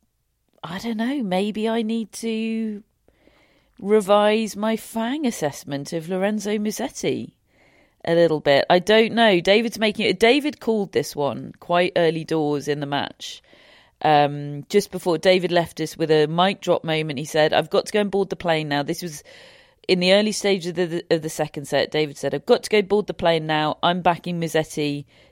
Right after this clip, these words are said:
to come back and win." And then you, you made the point, David, that Djokovic does lose matches like this in Monte Carlo. And it doesn't, it's like his sort of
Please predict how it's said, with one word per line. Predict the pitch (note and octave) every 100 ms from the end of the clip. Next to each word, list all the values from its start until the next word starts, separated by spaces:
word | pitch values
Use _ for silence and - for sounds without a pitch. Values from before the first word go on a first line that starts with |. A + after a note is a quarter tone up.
| _
to | -
come | - E3+ D#3+
back | D3 -
and | D3+
win." | E3 D#3 C#3+
And | D#3+
then | G3+ G#3
you, | G#3+
you | - G3
made | G3 F#3+
the |
point, | E3+ G#3 G3
David, | - F3 E3+ E3+
that | F3+ F3 - - _ _ _ _ _ _ _ -
Djokovic | A3+ A3+ G#3+ -
does | G3 G#3 F#3
lose | F#3+ G3
matches | D3 - - C#3
like | C3+ -
this | B2 - -
in | D#3 D3+
Monte | D3 D3 C3
Carlo. | D#3+ D3+ A#2 - - - _ _ _ _ _ _ _ _ D3+
And | D#3
it | C#3+
doesn't, | F3 E3 G#2 -
it's | - -
like | E3 E3+ E3
his | F#3+ D#3+
sort | - - E3+
of | E3 D3+